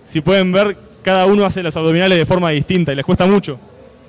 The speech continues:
Hay muchas personas que nunca vieron, entonces no saben lo que es hacer un abdominal, por ejemplo. Entonces, si yo le digo,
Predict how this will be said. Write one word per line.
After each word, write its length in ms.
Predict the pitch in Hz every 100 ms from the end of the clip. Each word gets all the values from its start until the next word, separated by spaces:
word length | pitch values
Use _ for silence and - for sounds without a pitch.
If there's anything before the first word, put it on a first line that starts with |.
| - - - -
Hay 140 | 151
muchas 260 | 185 208 190
personas 480 | 190 185 208 208 196
que 100 | 180
nunca 300 | 196 190 180
vieron, 560 | 196 202 196 190 175 170
entonces 640 | 156 185 180 170 147 - - - - -
no 100 | 160
saben 260 | 175 208 202
lo 100 | 185
que 80 | 185
es 40 |
hacer 160 | 190 196
un 80 | 185
abdominal, 480 | 156 156 175 185
por 140 | 131 135
ejemplo. 340 | 139 135 120
Entonces, 300 | 120 147 139
si 120 | -
yo 100 | 131
le 80 | 175
digo, 380 | 180 170 160 135